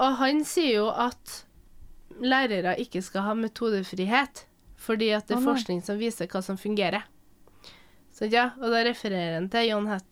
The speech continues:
Speaker 1: John Hattie, eh, der det sier at hvis barnet har den og den utfordringen, så skal du gjøre sånn og sånn. Eh,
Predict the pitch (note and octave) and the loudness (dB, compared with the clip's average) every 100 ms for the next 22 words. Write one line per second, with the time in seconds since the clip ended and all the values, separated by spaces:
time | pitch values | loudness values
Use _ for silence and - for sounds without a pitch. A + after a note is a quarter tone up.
0 | - G3+ G3+ G3+ G3 - E3+ F3 - _ | -8 -2 0 0 -4 -4 -6 -6 -12 _
1 | - - - - - G#3 G#3 G#3 G#3 G3+ | -20 -20 -20 -12 2 4 6 4 2 2
2 | G3+ G3+ G3+ - F#3+ F#3+ G3 - - G#3 | 2 2 0 -2 0 0 -4 -12 -6 -4
3 | G3 - - _ - G3+ E3 F3 G3 G3+ | -4 -8 -18 _ 0 2 2 0 0 0
4 | G3+ G3 G3 G3 G3 G3 F#3+ - F3+ F3 | 0 0 0 0 0 -2 -4 -4 -2 0
5 | F3 G#3 A3 A#3+ C#4+ A#3+ G3+ F#3 D#3+ F#3+ | 0 0 0 -2 2 2 0 -4 -4 -6
6 | - - - - - - - G3+ G3+ G#3 | -8 -8 -12 -16 -20 -16 -2 2 4 4
7 | G#3 | 2